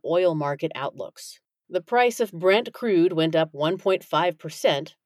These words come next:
to ninety-three dollars after the news. U S National Security Advisor Jake Sullivan and National Economic Council Director Brian Deese expressed their disappointment about opec Plus's decision, calling it short-sighted.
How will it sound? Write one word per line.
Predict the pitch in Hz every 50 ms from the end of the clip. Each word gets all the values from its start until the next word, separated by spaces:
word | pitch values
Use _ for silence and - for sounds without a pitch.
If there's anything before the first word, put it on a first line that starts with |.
| _ _ _ _
to | - 165
ninety-three | 151 160 170 196 202 196 180 - - 220 208 190
dollars | 190 202 208 196 139 117 113 135 - -
after | 131 127 127 - - 156
the | 139 147 147
news. | 151 151 139 117 95 - - - - _ _ _ _ _ _ _ _ _ _ _ _ _
U | - 233 226
S | 208 202 196 -
National | 196 185 185 180 - 180 165 156
Security | - 165 - - 208 202 196 180 170 160
Advisor | 151 151 165 160 156 151 147 151 147
Jake | 139 143 160 170 180 - -
Sullivan | - - 220 220 220 202 170 170 165 175 214
and | 220 214 151 147 147
National | 151 160 175 185 180 - 185 175 170
Economic | 170 156 175 156 160 156 151 147 143 -
Council | - 196 214 214 202 - 196
Director | 175 180 175 175 170 160 160 185 175 160
Brian | 160 - 170 180 190 196 190 185 180 156
Deese | 226 247 214 147 151 196 - - - - _ _
expressed | 143 - - - _ 156 156 160 156 -
their | - 175 165 156
disappointment | 170 180 160 156 147 - - 269 262 - 131 120
about | 120 117 135 135 -
opec | - 156 160 156 - 156 147 147 _
Plus's | _ - 202 196 185 - 185 170 160 -
decision, | - 151 - - - 247 214 160 135 127 147 160 - _ _ _ _ _
calling | - 240 247 240 240 240
it | - -
short-sighted. | - - 254 262 - - - 226 226 208 156 117 - 104